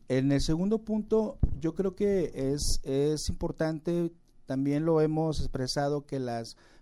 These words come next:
partículas que se, que se de-, están de-, que se, que estamos respirando en la ciudad de Guadalajara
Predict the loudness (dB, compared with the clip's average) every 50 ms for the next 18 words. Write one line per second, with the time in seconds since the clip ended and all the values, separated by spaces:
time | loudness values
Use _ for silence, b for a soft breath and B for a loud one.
0 | B -4 -4 -4 -4 -4 -6 -8 -8 -4 -4 0 2 2 2 0 0 -4 -6 -6
1 | -6 -6 -4 -4 -4 -4 -4 -6 -8 -8 -8 -6 -6 -6 -6 -6 -4 -4 -4 -4
2 | -4 -6 -6 -8 -8 -8 -8 -6 -4 -6 -6 -8 -10 -10 -8 -6 -6 -6 -6 -8
3 | -8 -8 -8 -10 -10 -8 -8 -6 -6 -4 -4 -4 -6 -6 -6 -6 -6 -4 -2 -2
4 | -2 -2 -2 -4 -4 -6 -6 -6 -6 -4 -4 -4 -2 -2 -4 -4 -2 -2 -2 -2
5 | -4 -6